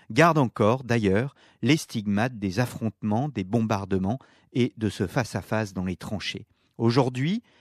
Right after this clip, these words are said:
et après la mort du dernier poilu, Lazare Ponticelli, la lecture de l'événement en tant que tel est moins soumise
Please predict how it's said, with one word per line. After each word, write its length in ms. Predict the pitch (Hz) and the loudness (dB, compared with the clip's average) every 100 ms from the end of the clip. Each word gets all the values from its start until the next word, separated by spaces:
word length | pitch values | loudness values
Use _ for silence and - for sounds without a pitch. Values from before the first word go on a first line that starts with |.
| - | -8
et 120 | 101 | -2
après 340 | 107 - 175 180 | -2 -2 -2 2
la 100 | 123 | 2
mort 200 | 143 123 | 0 -2
du 140 | 101 | -6
dernier 340 | 107 117 117 110 | -2 0 0 -2
poilu, 420 | - 113 147 202 | 0 0 0 0
Lazare 360 | 117 113 131 | 0 0 -2
Ponticelli, 800 | - 107 - - - 101 135 190 _ - _ 120 | -6 -10 -10 -16 -6 -4 -4 -6 _ -20 _ 2
la 100 | 135 | 2
lecture 340 | 190 - 214 | 2 0 0
de 100 | 143 | 2
l'événement 440 | 127 120 135 196 | 2 2 0 0
en 80 | 185 | -2
tant 200 | - 165 | -2 -4
que 140 | - 123 | 2 0
tel 500 | - 143 165 214 214 _ _ 110 | 2 0 0 -2 -8 _ _ 0
est 100 | 123 | 2
moins 280 | 147 220 | 2 2
soumise 680 | 233 - 123 110 127 147 143 | -2 -4 -2 0 0 -4 -8